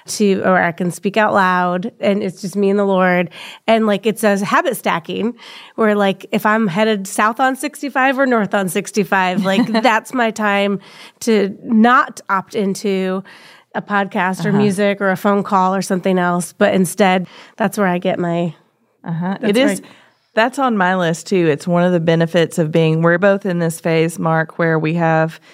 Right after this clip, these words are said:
Speaker 2: kids who are old enough to be
Speaker 1: Very busy.
Speaker 2: active and busy, but not old enough to drive themselves <laughs> anywhere. And so we
Speaker 1: <laughs>
Speaker 2: both are, we're in the car a lot separately,
Speaker 1: Yes.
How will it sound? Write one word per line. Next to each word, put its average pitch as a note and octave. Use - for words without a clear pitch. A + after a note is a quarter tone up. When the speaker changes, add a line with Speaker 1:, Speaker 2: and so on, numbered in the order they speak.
Speaker 2:
kids F#3+
who F3+
are D#3+
old G3
enough G3+
to G3
be E3+
Speaker 1:
Very G#3
busy. A#3+
Speaker 2:
active A3+
and F3+
busy, A#3
but -
not F#3+
old F3+
enough E3+
to F3
drive D#3+
themselves G3+
<laughs> C#4+
anywhere. D4+
And A3+
so F#3
we F#3
Speaker 1:
<laughs> F#3
Speaker 2:
both F3
are, D#3
we're E3+
in D#3+
the D#3+
car E3+
a E3
lot C#3+
separately, D3
Speaker 1:
Yes. E3+